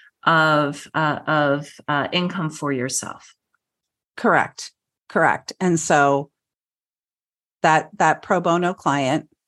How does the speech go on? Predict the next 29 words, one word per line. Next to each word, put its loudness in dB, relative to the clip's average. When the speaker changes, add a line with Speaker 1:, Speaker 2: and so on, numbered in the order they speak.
Speaker 2:
you -2
know, 2
at -2
some, 0
demonstrate 2
your 0
value 0
with -8
two -2
or -2
three -4
sessions. -2
And 4
then 4
you 2
say, 0
"I 4
would -2
love 2
to -6
continue 0
working 0
with -2
you." 0
Speaker 1:
Mm-hmm. -6
Speaker 2:
Um, 0
and 4
I'm, 2
yeah, 0